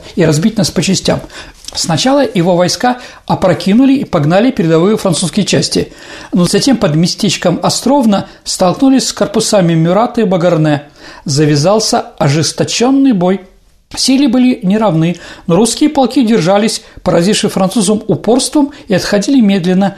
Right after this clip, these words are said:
шаг за шагом. Когда, Саша, Остерману Толстому донесли,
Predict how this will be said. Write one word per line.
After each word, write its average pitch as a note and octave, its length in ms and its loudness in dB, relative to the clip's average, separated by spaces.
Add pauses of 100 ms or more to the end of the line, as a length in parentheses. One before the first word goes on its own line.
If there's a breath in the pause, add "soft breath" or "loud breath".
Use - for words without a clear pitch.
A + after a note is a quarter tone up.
(120 loud breath)
шаг A3+ 240 0
за B3+ 140 0
шагом. G3 420 -2 (540 loud breath)
Когда, F#3 500 0
Саша, E3+ 440 -4 (300 loud breath)
Остерману G#3+ 720 0
Толстому G3+ 480 -2
донесли, G3+ 560 0